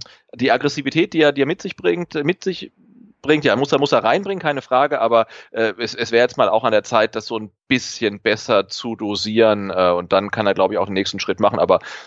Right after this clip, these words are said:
jetzt, klar, schadet ja der Mannschaft, wenn er, wenn er ausfällt, man braucht ihn halt, weil das ist eine kritische Position da im defensiven Mittelfeld, das ist verheerend, da hat er sich halt nicht unter Kontrolle gehabt, äh, ja, ich denke, das wird ihn selber auch, ähm,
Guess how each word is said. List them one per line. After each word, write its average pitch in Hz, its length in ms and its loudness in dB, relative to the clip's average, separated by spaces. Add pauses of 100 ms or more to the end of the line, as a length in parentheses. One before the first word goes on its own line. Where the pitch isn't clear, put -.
(120)
jetzt, - 460 -4
klar, 139 240 2
schadet 110 300 0
ja 127 80 0
der 107 80 -4
Mannschaft, 117 340 -2
wenn 120 140 2
er, 120 100 0
wenn 110 80 0
er 110 100 0
ausfällt, 143 320 -4
man 120 200 -2
braucht 104 260 2
ihn 165 120 -4
halt, 151 220 2
weil 135 200 -4
das 139 180 -12
ist - 80 -8
eine 131 140 -6
kritische 143 280 -4
Position 139 460 -2
da 180 80 4
im 156 80 2
defensiven 160 380 0
Mittelfeld, 160 500 2 (320)
das 123 160 0
ist 123 160 -2
verheerend, 165 680 2 (260)
da 110 160 0
hat 113 80 0
er 123 60 -2
sich 117 160 -10
halt 110 100 -6
nicht 113 140 -10
unter 113 180 -8
Kontrolle 120 460 2
gehabt, 143 420 -2
äh, 113 320 2
ja, 78 280 0 (120)
ich - 140 -10
denke, 90 160 -4
das - 160 -12
wird 107 120 -4
ihn 92 180 -6 (260)
selber 120 440 4
auch, - 360 4
ähm, 127 420 0